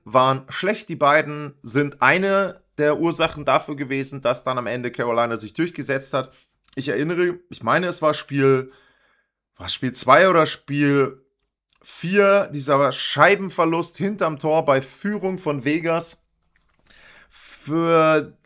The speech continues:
äh, von Rasmus Andersson. Und, ähm, da war's dann halt so, dass er, ja, damit im Prinzip dann das Comeback von Carolina in dem Spiel eingeleitet hat.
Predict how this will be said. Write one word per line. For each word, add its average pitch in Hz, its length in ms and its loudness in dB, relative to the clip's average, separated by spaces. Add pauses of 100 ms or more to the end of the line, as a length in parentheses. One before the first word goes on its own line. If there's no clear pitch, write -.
(120)
äh, 123 160 2
von 165 320 0
Rasmus 151 400 2
Andersson. 175 720 0 (840)
Und, 151 560 2 (500)
ähm, 127 360 -2
da 147 180 4
war's 170 240 6
dann 170 180 0
halt 156 220 2
so, 160 640 -2
dass 139 240 -2
er, 139 480 2 (300)
ja, 131 200 -2
damit 135 400 0
im 147 120 -4
Prinzip 170 420 -6
dann 143 140 -2
das 127 160 -6
Comeback 156 400 4
von 143 160 -6
Carolina 143 480 2
in 170 80 -2
dem 165 120 -2
Spiel - 260 -4
eingeleitet 151 1000 0
hat. 151 220 -2